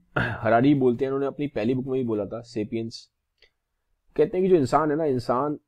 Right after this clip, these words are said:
रियलिटी में जीता नहीं है, इंसान को जीने के लिए फिक्शन चाहिए होता है, कुछ कहानियां चाहिए होती हैं। कहानियां जैसे कि इमेजिनरी कहानियों के सहारे इंसान जीता है। एग्जांपल जैसे ये बोलते हैं, ये कहते हैं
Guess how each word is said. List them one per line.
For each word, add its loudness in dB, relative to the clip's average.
रियलिटी 6
में 4
जीता 0
नहीं -2
है, -4
इंसान -4
को 4
जीने 2
के 0
लिए 2
फिक्शन -6
चाहिए -4
होता -8
है, -12
कुछ -8
कहानियां -6
चाहिए -6
होती -10
हैं। -18
कहानियां 2
जैसे 2
कि -2
इमेजिनरी 0
कहानियों -6
के -6
सहारे -2
इंसान -6
जीता -8
है। -16
एग्जांपल -2
जैसे 0
ये 2
बोलते -2
हैं, -6
ये -6
कहते 0
हैं -2